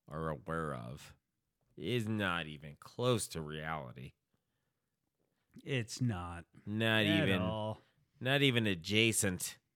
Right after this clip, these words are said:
Speaker 1: It is a fiction upon fiction upon fiction. So, in general, lady, do what you want. Know how bad it is.
Speaker 2: I, I think you should just probably ease your way into it, though.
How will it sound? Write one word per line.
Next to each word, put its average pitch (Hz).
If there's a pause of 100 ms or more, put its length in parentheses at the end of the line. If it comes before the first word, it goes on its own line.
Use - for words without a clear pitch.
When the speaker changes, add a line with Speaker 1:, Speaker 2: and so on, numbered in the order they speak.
(120)
Speaker 1:
It 113
is 101
a 90
fiction 110
upon 95
fiction 90
upon 85
fiction. 78 (680)
So, 214
in 185
general, 151
lady, 131 (520)
do 175
what 202
you 151
want. 127 (1500)
Know 143
how 131
bad 104
it 87
is. 123 (1300)
Speaker 2:
I, 135 (160)
I 120
think 131
you 135
should 120
just 131
probably 123
ease 123
your 127
way 117
into 131
it, 85
though. 76